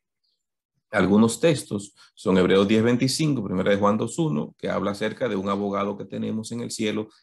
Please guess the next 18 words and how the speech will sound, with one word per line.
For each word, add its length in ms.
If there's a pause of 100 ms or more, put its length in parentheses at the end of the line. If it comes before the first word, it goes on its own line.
intercediendo 760
por 160
nosotros. 640 (720)
Así 280
que 80
el 120
continuo 880
hace 240
referencia 800
a 100
la 140
verdadera 680
adoración 560
de 180
Cristo 460
en 80
la 120
era 360